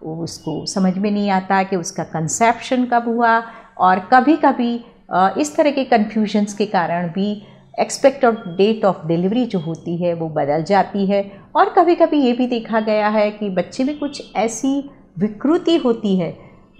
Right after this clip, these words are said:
जो, जिसका पता माँ को नहीं होता है, तो उस case में भी delivery prolong हो सकती है।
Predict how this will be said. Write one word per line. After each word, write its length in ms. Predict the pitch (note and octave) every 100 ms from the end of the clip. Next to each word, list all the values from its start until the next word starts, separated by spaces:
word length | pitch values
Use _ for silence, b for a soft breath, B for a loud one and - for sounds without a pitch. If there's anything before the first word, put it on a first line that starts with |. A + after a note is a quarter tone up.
| F3
जो, 240 | A3+ A#3+ A#3
जिसका 440 | F#3 B3 - A#3+
पता 380 | A#3 G3+ G3 F#3+
माँ 320 | F#3 F3 G3
को 60 | G#3+
नहीं 340 | F#3 F#3+ A#3
होता 320 | A#3+ G3+ G3 G3
है, 220 | F#3+ F#3
तो 160 | F#3
उस 280 | - - D4
case 320 | - A#3+ A3+ A3
में 160 | G#3
भी 240 | F#3+ F#3+ F#3 B B
delivery 340 | F#3 F#3+ F3+ F3
prolong 520 | - E3 D#3 F#3+ A#3+
हो 140 | C4
सकती 420 | B3+ C4 - B3+
है। 200 | A#3+ B3+